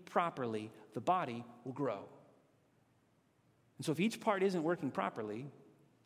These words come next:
then the body isn't gonna grow, at least not in the way that it could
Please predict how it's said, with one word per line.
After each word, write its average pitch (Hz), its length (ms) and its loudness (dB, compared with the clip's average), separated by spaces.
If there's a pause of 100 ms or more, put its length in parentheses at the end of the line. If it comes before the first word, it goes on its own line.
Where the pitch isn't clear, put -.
(100)
then 147 80 -10
the 147 60 -4
body 185 300 4
isn't 180 180 2
gonna 156 140 2
grow, 139 720 0
at - 80 -4
least 220 360 2
not 185 360 0 (880)
in 190 80 4
the 185 80 4
way 208 100 6
that 196 140 4
it - 80 0
could 196 420 2